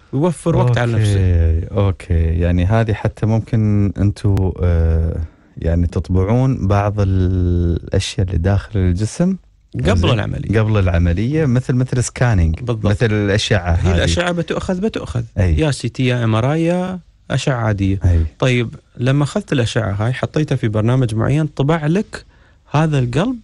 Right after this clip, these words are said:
Speaker 1: بنفس الطريقة، بس أمامك وبال-، بالفيلمنت هو، مش،
Speaker 2: مم.
Speaker 1: أو بالبلاستيك. طيب،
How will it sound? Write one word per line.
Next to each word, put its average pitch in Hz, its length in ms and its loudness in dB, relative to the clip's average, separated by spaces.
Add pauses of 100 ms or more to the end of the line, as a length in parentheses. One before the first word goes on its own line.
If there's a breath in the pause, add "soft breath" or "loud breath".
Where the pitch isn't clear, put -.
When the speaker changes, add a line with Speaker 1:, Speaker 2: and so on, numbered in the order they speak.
Speaker 1:
بنفس 294 400 -2
الطريقة، 151 440 -2
بس 190 240 -2
أمامك 143 520 0
وبال-، 165 1080 -6
بالفيلمنت 131 720 0
هو، - 140 -2
مش، - 240 -2
Speaker 2:
مم. 95 80 2
Speaker 1:
أو 87 180 2
بالبلاستيك. 107 600 -2 (540 loud breath)
طيب، 117 240 0